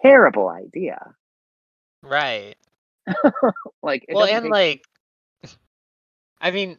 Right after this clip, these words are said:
Speaker 2: this is also, right, I was going to sort of mention this at some point, like, the eighties were not exactly, like, a,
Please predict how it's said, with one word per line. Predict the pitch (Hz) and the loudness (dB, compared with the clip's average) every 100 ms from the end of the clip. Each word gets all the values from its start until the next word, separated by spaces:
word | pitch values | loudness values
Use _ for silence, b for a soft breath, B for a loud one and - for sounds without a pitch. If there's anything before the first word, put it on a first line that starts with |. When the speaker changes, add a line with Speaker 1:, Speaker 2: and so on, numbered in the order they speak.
| _ | _
Speaker 2:
this | 185 185 | -14 -12
is | 156 | -4
also, | 170 - 151 | -4 -2 -2
right, | 131 127 | 0 0
I | 123 | 0
was | 135 131 | -4 -6
going | 139 127 | -10 -10
to | 123 | -8
sort | 135 120 | -8 -8
of | 110 _ _ | -12 _ _
mention | 123 120 120 | -16 -16 -18
this | 110 - | -20 -18
at | 110 | -12
some | 139 147 | -12 -12
point, | 123 110 | -14 -12
like, | 113 | -10
the | 127 - | -10 -10
eighties | 139 147 117 107 117 _ _ _ _ _ | -12 -14 -16 -16 -20 _ _ _ _ _
were | 147 | -6
not | 190 254 | -4 -4
exactly, | 208 170 - 175 | 0 -2 0 -4
like, | 147 135 135 | -4 -4 -2
a, | 120 113 120 | -2 0 -2